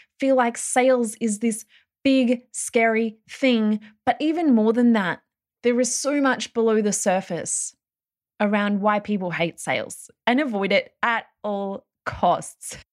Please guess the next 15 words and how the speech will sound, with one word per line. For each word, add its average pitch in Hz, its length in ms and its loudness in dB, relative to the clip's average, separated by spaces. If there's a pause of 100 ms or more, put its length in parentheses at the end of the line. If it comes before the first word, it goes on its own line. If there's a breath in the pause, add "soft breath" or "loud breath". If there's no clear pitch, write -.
(300)
Before 240 280 0
we 349 100 0
get 392 140 2
into 302 400 -2 (300 loud breath)
the 262 140 0
episode, 180 640 -4 (300 soft breath)
I 247 460 0 (640 loud breath)
wanted 208 520 -2
to 226 140 -4
share 175 500 0 (380 loud breath)
a 196 100 -2
huge 196 540 -4 (100)
celebration 175 840 -2 (160)
with 175 460 -6 (320)
you 160 400 -10